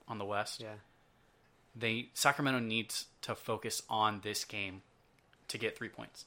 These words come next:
Speaker 2: Yeah, they do. And while they're there, say hello to our good friend Sammy Ochoa, who now plays for the Las Vegas
Speaker 1: Now does
Speaker 2: Lights.
Speaker 1: play for Las Vegas.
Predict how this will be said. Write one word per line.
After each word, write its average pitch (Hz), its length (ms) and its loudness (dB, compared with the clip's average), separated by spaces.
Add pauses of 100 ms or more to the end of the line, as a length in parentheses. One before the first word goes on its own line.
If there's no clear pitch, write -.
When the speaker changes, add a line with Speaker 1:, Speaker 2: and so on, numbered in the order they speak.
Speaker 2:
Yeah, 120 160 -10 (480)
they 120 100 -8
do. 110 160 -8 (840)
And 165 320 2 (580)
while 151 160 12
they're 151 140 6
there, 143 400 4 (200)
say - 220 -2
hello 139 240 4
to 135 160 2
our 127 120 4
good 127 180 -4
friend 127 280 -4
Sammy 127 320 -4
Ochoa, 131 560 0
who 135 80 -8
now 120 180 0
plays 165 280 2
for - 100 -8
the 117 140 -4
Las 110 240 -2
Vegas 110 200 -6
Speaker 1:
Now 135 100 2
does 139 80 -2
Speaker 2:
Lights. 113 160 2
Speaker 1:
play 117 200 0
for 117 160 -2
Las 104 180 -6
Vegas. 107 420 -10